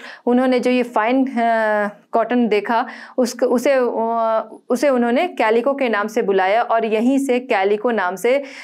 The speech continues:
जो कॉटन है वो फेमस हो जाता है। आइए देख-, अ, नेक्स्ट हम देखते हैं चिंट्स। चिंट्स क्या है? चिंट्स जो कि, अ, कॉटन, अ, चिंट्स, अ,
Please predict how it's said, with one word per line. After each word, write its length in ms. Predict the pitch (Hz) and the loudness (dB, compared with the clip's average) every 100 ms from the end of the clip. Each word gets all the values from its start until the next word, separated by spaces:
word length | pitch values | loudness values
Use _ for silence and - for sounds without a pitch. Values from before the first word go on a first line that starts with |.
| - | -4
जो 100 | 240 | -2
कॉटन 460 | 240 226 226 285 262 | 0 0 0 0 0
है 220 | 226 233 | 0 -2
वो 320 | 240 208 262 | 0 0 0
फेमस 480 | 320 - 208 208 214 | 0 -2 -2 -2 -2
हो 80 | 202 | -4
जाता 320 | 185 180 180 | -2 -2 -2
है। 200 | 190 180 - - - - | -2 -4 -10 -20 -14 -2
आइए 180 | 262 285 | 0 2
देख-, 260 | 285 285 269 | 0 0 -2
अ, 440 | 262 254 247 247 | 0 0 0 0
नेक्स्ट 320 | 247 277 277 | 0 0 0
हम 100 | 285 | 0
देखते 240 | 262 269 285 | 0 0 0
हैं 140 | 285 | 0
चिंट्स। 420 | 277 240 214 - | 0 0 -2 -4
चिंट्स 360 | - 302 320 311 | -2 0 0 0
क्या 180 | 285 254 | 0 0
है? 320 | 254 262 269 - - - | 0 -2 -4 -14 -20 -10
चिंट्स 300 | - 311 320 | -2 0 0
जो 240 | 285 285 277 | 0 0 0
कि, 260 | 285 302 | 0 0
अ, 60 | 294 233 220 220 226 226 - | 2 2 2 0 -2 -4 -2
कॉटन, 400 | 262 254 311 294 | -2 0 -2 -4
अ, 280 | 254 240 233 233 269 | -4 -2 -4 -6 -4
चिंट्स, 380 | 285 277 - | 0 0 0
अ, 220 | 277 269 | 0 2